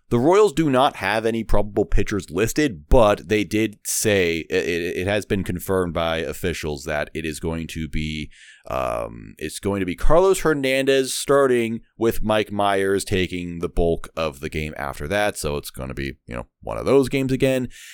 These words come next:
And then I'm going to just assume that it's gonna be Zach Greinke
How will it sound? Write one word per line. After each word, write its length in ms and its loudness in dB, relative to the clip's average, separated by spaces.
And 220 0
then 320 4
I'm 360 0
going 440 6
to 180 2
just 280 4
assume 680 4
that 160 6
it's 140 2
gonna 200 4
be 140 2
Zach 320 0
Greinke 560 -4